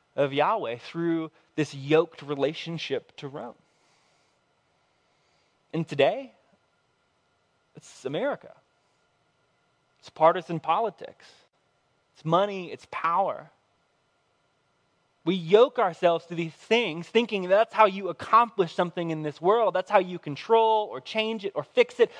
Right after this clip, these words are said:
oftentimes under the best veneers of, like, hope and hospitality. We yoke ourselves to the world.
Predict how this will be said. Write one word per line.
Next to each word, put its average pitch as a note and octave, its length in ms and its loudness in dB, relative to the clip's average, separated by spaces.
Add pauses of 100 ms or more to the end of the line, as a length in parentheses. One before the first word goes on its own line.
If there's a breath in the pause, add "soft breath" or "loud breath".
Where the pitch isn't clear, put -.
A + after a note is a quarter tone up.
oftentimes A3 680 4
under G#3+ 220 0
the G3+ 200 -6
best F#3 580 4 (260 loud breath)
veneers F3+ 840 -2
of, E3 120 0
like, D3+ 160 4
hope A#3+ 360 -2
and C#3 80 -4
hospitality. G#3+ 840 -2 (240 loud breath)
We F3+ 100 -2
yoke F#3 460 4
ourselves G3 720 0 (480 soft breath)
to E3+ 60 -2
the F3+ 80 0
world. A3 460 -10